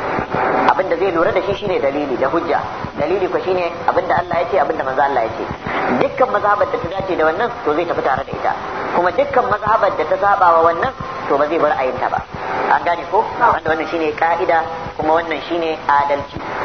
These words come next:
Wannan shine abin da kowanne daga cikin malaman mazhabai ya faɗa.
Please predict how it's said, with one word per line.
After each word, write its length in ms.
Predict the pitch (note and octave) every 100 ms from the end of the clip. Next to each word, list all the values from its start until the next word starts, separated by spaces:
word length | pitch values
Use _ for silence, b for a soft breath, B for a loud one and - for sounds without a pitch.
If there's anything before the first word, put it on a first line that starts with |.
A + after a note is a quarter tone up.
| -
Wannan 260 | F#3+ F#3+
shine 160 | F#3 F3
abin 200 | D3 D#3+
da 60 | C#3+
kowanne 340 | A3+ B3+ F#3+
daga 160 | F3+ D3
cikin 160 | F#3
malaman 300 | E3+ C#3+ D3+
mazhabai 380 | E3 E3+ F3+ D#3
ya 80 | D3
faɗa. 240 | C#3 -